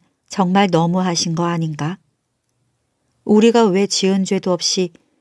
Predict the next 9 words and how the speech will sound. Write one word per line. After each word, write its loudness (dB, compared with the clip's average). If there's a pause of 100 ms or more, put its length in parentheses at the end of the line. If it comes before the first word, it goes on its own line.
(180)
밤낮 2
얻어맞고 0
살아야 -2
하는 -4
게야?" -6 (1500)
이렇게 0
매일 0
가슴이 -4
조마조마하고 -4